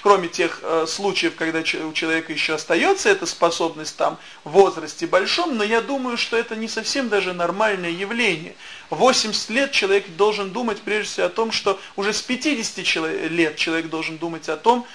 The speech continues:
что ему предстоит дорога в вечность, и перенастраиваться постепенно. Но мало кто хочет с этим смириться, и поэтому люди пытаются цепляться за радости жизни и возгревать в себе снова каким-то образом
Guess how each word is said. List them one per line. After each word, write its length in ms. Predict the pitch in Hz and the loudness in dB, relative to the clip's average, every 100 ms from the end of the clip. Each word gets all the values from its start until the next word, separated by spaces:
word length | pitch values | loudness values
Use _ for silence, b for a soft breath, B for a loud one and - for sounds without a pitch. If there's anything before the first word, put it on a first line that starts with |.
| B | B
что 520 | - - 170 156 - - | -8 -2 2 2 2 -6
ему 360 | 170 151 175 202 | -14 -10 -6 -6
предстоит 520 | 170 160 - 175 175 | -6 -10 -6 -4 -4
дорога 360 | 165 170 175 175 | -2 -2 -2 -4
в 60 | |
вечность, 520 | 175 190 - - 147 - | -4 -4 -2 -4 -6 -12
и 60 | 175 | -10
перенастраиваться 1080 | 185 196 196 202 - 170 185 226 233 - | -6 -4 -4 -6 -2 2 2 2 -2 -8
постепенно. 600 | - 170 - 165 156 - - B B | -8 -10 -12 -10 -8 -10 -14 B B
Но 100 | 240 | 2
мало 260 | 302 349 202 | 6 6 6
кто 200 | - 175 | 0 -4
хочет 340 | - 156 - | -2 -4 -6
с 80 | - | -8
этим 260 | 156 - 151 | -8 -8 -8
смириться, 640 | - 196 170 147 - - B B B | -6 -4 -4 -6 -8 -10 B B B
и 140 | 226 240 | -2 0
поэтому 460 | 196 208 240 208 | 4 4 4 -2
люди 200 | 196 196 | -4 -4
пытаются 540 | 190 170 208 202 196 185 | -6 0 2 2 0 -8
цепляться 580 | - - 180 196 196 | -8 -4 4 4 2
за 180 | 156 165 | -2 2
радости 420 | 165 151 156 - | 4 2 -2 -8
жизни 360 | 160 233 262 254 | -6 -4 -4 -6
и 180 | - 196 | -4 -4
возгревать 720 | 180 160 165 160 180 226 - B B | -2 -4 -2 4 4 4 -2 B B
в 60 | - | -4
себе 300 | 180 170 208 | 0 0 0
снова 680 | - 175 180 220 233 233 B - | 0 0 4 6 4 0 B -8
каким-то 440 | 170 196 190 165 | -6 -6 -6 0
образом 580 | 165 208 220 190 214 | 4 4 2 -2 -4